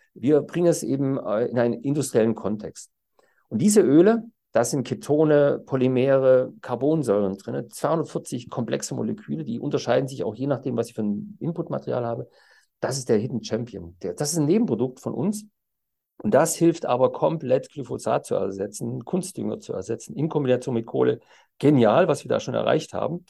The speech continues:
Auch das ist nichts ganz Neues. Die Asiaten machen das teilweise schon seit einigen Jahrhunderten. Da ist es bewiesen. Die haben auch ein tolles Material, Bambus beispielsweise.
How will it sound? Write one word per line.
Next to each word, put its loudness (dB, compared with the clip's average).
Auch -8
das -6
ist -10
nichts -4
ganz 0
Neues. 0
Die -12
Asiaten 0
machen 0
das -2
teilweise -2
schon -8
seit -2
einigen 0
Jahrhunderten. 0
Da -2
ist -2
es -6
bewiesen. -4
Die -6
haben -4
auch 0
ein -4
tolles -4
Material, -2
Bambus -4
beispielsweise. -10